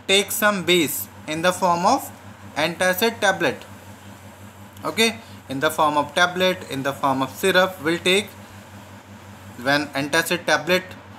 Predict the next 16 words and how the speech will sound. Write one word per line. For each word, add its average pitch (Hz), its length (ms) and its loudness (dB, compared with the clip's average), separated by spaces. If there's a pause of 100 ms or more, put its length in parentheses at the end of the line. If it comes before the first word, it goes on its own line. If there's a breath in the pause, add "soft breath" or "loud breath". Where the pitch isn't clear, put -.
(140)
will 156 160 0
take, 202 320 4 (720)
the - 120 0 (140)
acid 185 420 2
and 147 220 -4
base 170 300 0
both 147 500 2
neutralize 156 580 0
the 160 80 2
effect 156 300 -4
of 160 240 -2
each 196 240 -2
other 180 400 2 (500)
and 143 300 0 (140)
we 135 120 -4
get 190 360 0